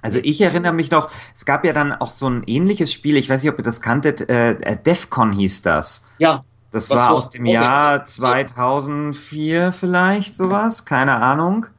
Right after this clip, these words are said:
Speaker 2: Ja,
Speaker 1: Äh,
Speaker 2: genau.
Speaker 1: zweitausendsechs. Ähm, das war ja sozusagen das, das war ja ganz anders. Also das war sozusagen so, ähm, da, da war so ganz düstere Ambient-Musik drunter gelegt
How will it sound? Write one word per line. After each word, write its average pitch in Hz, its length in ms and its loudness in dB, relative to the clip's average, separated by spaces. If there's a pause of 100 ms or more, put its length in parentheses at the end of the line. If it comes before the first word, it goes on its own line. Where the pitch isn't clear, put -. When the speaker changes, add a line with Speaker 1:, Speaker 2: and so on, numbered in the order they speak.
(320)
Speaker 2:
Ja, 180 240 0
Speaker 1:
Äh, 143 40 -4
Speaker 2:
genau. 143 200 0
Speaker 1:
zweitausendsechs. 160 800 0 (540)
Ähm, 123 440 0
das 156 280 -2
war 175 120 2
ja 165 140 2
sozusagen 143 680 -2
das, 135 440 -4
das 151 200 -8
war 156 80 2
ja 139 80 2
ganz 135 240 -4
anders. 123 320 -4
Also 110 160 -8
das 123 220 -8
war 127 140 0
sozusagen 117 600 -2 (440)
so, 127 460 0
ähm, 113 300 0
da, 113 100 0
da 104 180 -2
war 98 160 -4
so 123 160 -8
ganz 143 300 -2
düstere 139 480 -2 (340)
Ambient-Musik 156 960 -2
drunter 156 400 2
gelegt 147 720 2